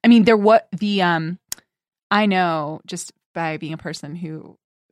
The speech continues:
is familiar with Pepsi <laughs> that, uh, they had really good ex-, uh, success with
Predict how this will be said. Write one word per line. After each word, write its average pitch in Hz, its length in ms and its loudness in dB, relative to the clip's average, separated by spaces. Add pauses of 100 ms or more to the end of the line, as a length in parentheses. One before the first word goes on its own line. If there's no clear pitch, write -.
(140)
is - 200 -14
familiar 165 280 -8
with 185 140 -16
Pepsi 156 500 -10
<laughs> - 500 -10
that, 247 800 0 (480)
uh, 185 240 4
they 202 160 0
had 185 300 0
really 190 240 -2
good 233 180 0
ex-, - 360 -8 (180)
uh, 180 420 4
success 185 640 -2
with 190 120 -4